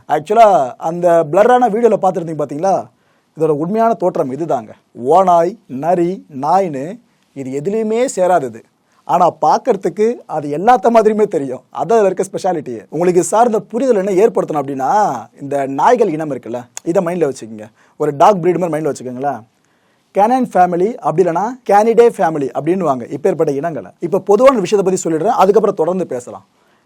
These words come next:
இந்த நாய் இனம் இருக்குல்ல, இந்த நரி, ஓநாய் இதெல்லாமே அந்த இடத்துல வந்துரும்.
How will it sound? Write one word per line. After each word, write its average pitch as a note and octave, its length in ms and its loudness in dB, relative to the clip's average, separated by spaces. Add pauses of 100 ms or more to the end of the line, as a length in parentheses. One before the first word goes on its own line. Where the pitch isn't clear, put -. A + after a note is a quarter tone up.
இந்த D#3 580 4
நாய் E3+ 360 2
இனம் F#3 180 -2
இருக்குல்ல, D3 340 -4 (440)
இந்த D#3 240 -4
நரி, F3 360 2
ஓநாய் F3 500 2
இதெல்லாமே E3 320 0
அந்த F3 240 2
இடத்துல - 20 2
வந்துரும். C3+ 440 -2